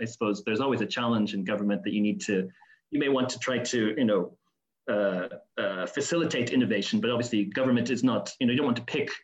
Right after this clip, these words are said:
winners or losers. You know, I think there's always a balance there. But in that sort of, you know, research excellence frame, of course, Scotland has a highly educated workforce,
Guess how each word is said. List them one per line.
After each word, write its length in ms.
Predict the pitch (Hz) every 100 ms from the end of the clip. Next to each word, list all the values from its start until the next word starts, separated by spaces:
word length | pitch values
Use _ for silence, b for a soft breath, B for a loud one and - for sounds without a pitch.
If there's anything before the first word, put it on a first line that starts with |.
| _ -
winners 440 | 123 131 117 107
or 80 | 117
losers. 560 | 113 135 101 82 92
You 80 | 107
know, 220 | 101 104
I 40 | 104
think 140 | 113
there's 120 | 107
always 180 | 107 98
a 60 | 104
balance 340 | 101 107 110
there. 160 | 95 92
But 180 | 107 - -
in 120 | 127
that 200 | 117 120
sort 160 | 117
of, 160 | 113 - 147
you 80 |
know, 300 | 104 92 117 -
research 380 | 139 120 120 101
excellence 400 | 120 - 113 104
frame, 200 | - 131
of 80 | 147
course, 180 | 147 131
Scotland 300 | - 120 117
has 100 | 110
a 40 | 104
highly 240 | 104 98
educated 420 | 95 101 104 92
workforce, 420 | 113 107 - -